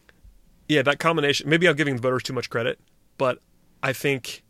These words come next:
him just kind of being solid and playing a ton and being on a team that's fun to watch will get him noticed. And it's also me fading R J Barrett,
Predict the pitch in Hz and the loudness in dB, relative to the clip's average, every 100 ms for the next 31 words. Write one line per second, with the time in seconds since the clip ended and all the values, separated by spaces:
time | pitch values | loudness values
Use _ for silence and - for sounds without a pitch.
0 | _ _ _ _ - 156 147 147 - 151 | _ _ _ _ -2 0 0 -2 0 -2
1 | 120 120 123 123 - - 120 123 131 127 | -2 -6 -6 -4 -4 -2 -2 0 0 -2
2 | 117 107 - 120 127 - 120 120 120 120 | -6 -8 -8 -6 -6 -6 -4 -2 -4 -8
3 | _ _ _ - 120 120 123 127 123 - | _ _ _ -12 -8 -4 -2 -2 -4 -6
4 | 123 123 117 117 - - 120 123 117 113 | -6 -4 -6 -4 -4 -2 -4 -4 -4 -2
5 | 110 - - - _ _ _ _ _ - | -4 -2 -4 -6 _ _ _ _ _ -10
6 | 113 123 110 117 110 110 - 120 117 131 | -6 -6 -4 -6 -6 -10 -6 -4 -2 -2
7 | - - 127 120 139 131 139 120 127 120 | -4 -6 -6 -4 -2 -2 -2 -4 -6 -6
8 | - 123 120 120 123 117 113 107 107 110 | -4 -4 -4 -6 -6 -6 -6 -8 -10 -10